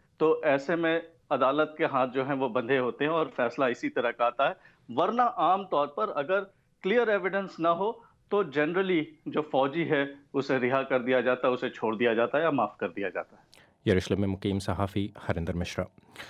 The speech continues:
Speaker 2: اور برطانوی وزیر اعظم ٹریسا مے نے پاکستان میں کم وسیلہ خاندانوں کی مالی امداد کے بے نظیر انکم سپورٹ پروگرام کے لیے برطانیہ کی جانب سے دی جانے والی تین سو ملین پاؤنڈ کی رقم کا دفاع کیا ہے۔ تفصیل جانتے ہیں شمائلہ جعفری سے۔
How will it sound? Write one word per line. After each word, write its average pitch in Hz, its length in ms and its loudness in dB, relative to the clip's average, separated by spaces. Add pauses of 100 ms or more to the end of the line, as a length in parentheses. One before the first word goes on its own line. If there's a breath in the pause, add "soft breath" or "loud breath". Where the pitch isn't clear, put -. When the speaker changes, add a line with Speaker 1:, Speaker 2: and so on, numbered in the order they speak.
(240 loud breath)
Speaker 2:
اور 127 140 6
برطانوی 151 400 4
وزیر 147 260 2
اعظم 135 300 4
ٹریسا 113 360 2
مے 95 240 4
نے 113 100 2 (220)
پاکستان 127 400 2
میں 123 80 0 (100)
کم 185 220 2
وسیلہ 143 220 0
خاندانوں 107 480 2
کی 104 140 -4
مالی 98 380 2
امداد 110 280 4
کے - 180 -2
بے 101 200 0
نظیر 113 280 0 (100)
انکم 110 320 0
سپورٹ 92 320 -6
پروگرام 107 340 2
کے 147 100 -2
لیے 92 140 -2 (200)
برطانیہ 101 420 2
کی 110 100 0
جانب 95 280 0
سے 104 60 -6
دی 101 120 0
جانے 95 200 -2
والی 98 220 -4 (200)
تین 156 240 6
سو 123 240 2
ملین 107 280 2
پاؤنڈ 98 260 0
کی 104 60 0
رقم 92 200 -2
کا 92 220 -4
دفاع 90 260 -4
کیا 82 200 -8
ہے۔ - 80 -14 (460 loud breath)
تفصیل 156 280 6
جانتے 120 260 8
ہیں 107 140 2
شمائلہ 90 260 2
جعفری 87 300 2
سے۔ - 120 -8